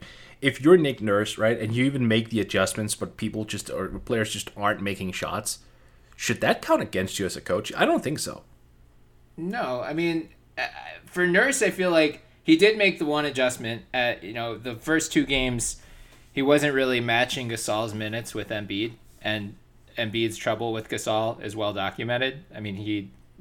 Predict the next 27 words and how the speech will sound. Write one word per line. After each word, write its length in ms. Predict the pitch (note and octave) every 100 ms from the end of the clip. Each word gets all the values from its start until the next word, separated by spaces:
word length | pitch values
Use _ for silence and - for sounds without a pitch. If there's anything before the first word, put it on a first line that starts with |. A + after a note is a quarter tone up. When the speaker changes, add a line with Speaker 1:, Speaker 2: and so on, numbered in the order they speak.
| C#3+
Speaker 2:
seemed 320 | - B2 A2
to 60 | G#2
figure 280 | A#2 A2
something 360 | G#2 A#2 G2 G#2
out 180 | G2+ G2
in 80 | G2+
game 240 | G2+ G2
three, 340 | F#2+ G2+ A2+ - -
but 220 | G2+ F#2+ -
Speaker 1:
Mm-hmm. 200 | A#2 A2+ G#2+ - _ - _ _ -
Speaker 2:
he 200 | C#3 D3
did, 480 | C3 F3 D3+ - - - - -
Nurse 400 | A#2+ C3 D3+ D3+
did 240 | C3+ D3
do 160 | B2+ B2+
a 60 |
better 260 | A#2 A#2 A2+
job 240 | A2 A2 G#2+
matching 320 | G#2 - A2+
Gasol's 400 | G#2 A2+ G2+ F#2+
minutes 360 | G2+ G2+ G2 -
with 200 | G2+ G2+
Embiid 340 | G#2 G2+ G2
in 100 | G2
game 220 | G2+ G2+
three. 520 | - B2+ B2+ G#2+ G2 - - _ - - _ _
Uh, 100 | -